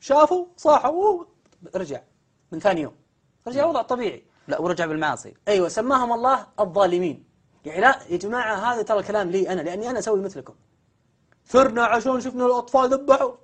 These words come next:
Speaker 1: طيب، طيب، واليوم اللي بعده إيش سوينا؟ بعد أسبوع كل ما جت مجزرة ارتفعنا، هم نزلنا شوي وخلاص، ما في شيء.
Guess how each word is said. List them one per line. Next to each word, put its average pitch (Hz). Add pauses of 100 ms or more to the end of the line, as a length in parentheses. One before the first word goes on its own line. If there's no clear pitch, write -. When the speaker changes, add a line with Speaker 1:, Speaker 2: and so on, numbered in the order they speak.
(100)
Speaker 1:
طيب، 147 (280)
طيب، 180
واليوم 226
اللي 208
بعده 175
إيش 151
سوينا؟ 135 (720)
بعد 220
أسبوع 175 (1300)
كل 262
ما 294
جت 262
مجزرة 254
ارتفعنا، 180
هم 151
نزلنا 170
شوي 170
وخلاص، 135
ما 196
في 143
شيء. -